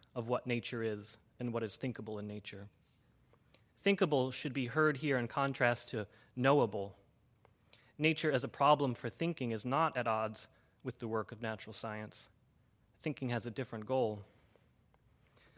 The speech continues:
Natural science seeks knowledge of what is encountered in experience. Thinking about nature is an attempt to comprehend what it is that the scientist studies. Such thinking is not content with the claim that nature is something determinately real,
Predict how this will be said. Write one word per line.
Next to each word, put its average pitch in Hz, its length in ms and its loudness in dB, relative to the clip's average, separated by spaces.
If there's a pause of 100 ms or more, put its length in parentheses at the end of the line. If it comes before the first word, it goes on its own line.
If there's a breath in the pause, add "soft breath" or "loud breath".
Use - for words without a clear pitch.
(120 soft breath)
Natural 135 260 0
science 139 340 2
seeks - 280 -2
knowledge 135 300 4
of 120 100 -2
what 127 120 2
is 120 120 -4
encountered 127 440 -2
in 120 100 -2
experience. 117 760 -4 (920 soft breath)
Thinking 190 340 0
about 110 260 2
nature 113 460 -4 (400 soft breath)
is 131 120 -2
an 131 120 2
attempt 143 480 -2
to 139 80 -8
comprehend 135 640 0 (280)
what 147 140 2
it 143 120 4
is 143 340 4 (100)
that 135 140 0
the 123 80 -6
scientist 135 540 -2
studies. 120 520 -4 (1120 soft breath)
Such - 280 0
thinking 156 300 -2
is 127 120 -2
not 143 240 2
content 156 440 2
with 135 140 -2
the - 60 -10
claim 120 440 -2 (360 soft breath)
that 139 120 0
nature 139 300 2
is 123 120 0
something 135 360 0
determinately 131 680 -2
real, 113 500 0